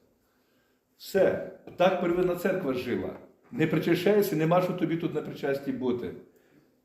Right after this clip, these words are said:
Подякував Богові, відбув літургію слова, подав на молитву і чемно пішов додому, якщо ти не причащаєшся. А якщо ти лишився, то для чого ти лишився?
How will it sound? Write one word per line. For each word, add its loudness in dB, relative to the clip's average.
Подякував 4
Богові, 4
відбув 2
літургію 2
слова, 0
подав 6
на 4
молитву 2
і 0
чемно 0
пішов -6
додому, -4
якщо -2
ти 0
не 4
причащаєшся. -4
А -2
якщо 2
ти 0
лишився, 2
то 0
для 0
чого 4
ти -6
лишився? -8